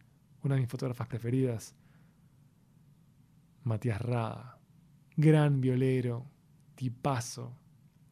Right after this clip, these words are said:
dueño del mejor afro de la tierra. Y mi amigo, mi hermano, Carlos Tanco. Con ellos tuvimos momentos en los que hablamos de nuestros roles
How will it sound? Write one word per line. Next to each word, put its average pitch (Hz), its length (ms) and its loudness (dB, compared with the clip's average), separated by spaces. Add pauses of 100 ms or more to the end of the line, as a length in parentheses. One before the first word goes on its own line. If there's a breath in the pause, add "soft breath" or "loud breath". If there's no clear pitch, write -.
(380)
dueño 156 340 6
del 139 80 2
mejor 131 240 -2
afro 135 240 -2
de 131 60 -2
la 120 100 -2
tierra. 117 480 -2 (1400 loud breath)
Y - 80 -2
mi 127 120 2
amigo, 135 380 4
mi 120 120 0
hermano, 120 480 -2 (200)
Carlos 123 560 -2 (200)
Tanco. 107 440 -6 (1300)
Con 135 160 4
ellos 143 540 -2 (1300)
tuvimos 135 260 2
momentos 131 580 0
en 147 60 -6
los 120 80 -6
que 123 120 -8
hablamos 120 520 -4 (840 soft breath)
de 110 480 -4
nuestros 101 280 -6
roles 120 480 0